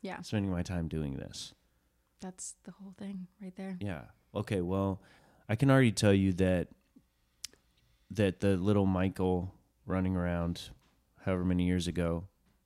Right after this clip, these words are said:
Speaker 2: maybe even last year, I would have benefited from this conversation, so thank you.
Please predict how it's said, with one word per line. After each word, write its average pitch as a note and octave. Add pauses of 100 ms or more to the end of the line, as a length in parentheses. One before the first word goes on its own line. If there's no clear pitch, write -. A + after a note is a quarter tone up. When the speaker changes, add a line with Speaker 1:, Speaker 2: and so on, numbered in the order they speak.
(100)
Speaker 2:
maybe F2+ (260)
even F#2+
last F2
year, C#2 (380)
I F#2
would E2+
have D#2
benefited D#2+
from D2
this C#2
conversation, C#2+
so C#2+
thank D2+
you. D#2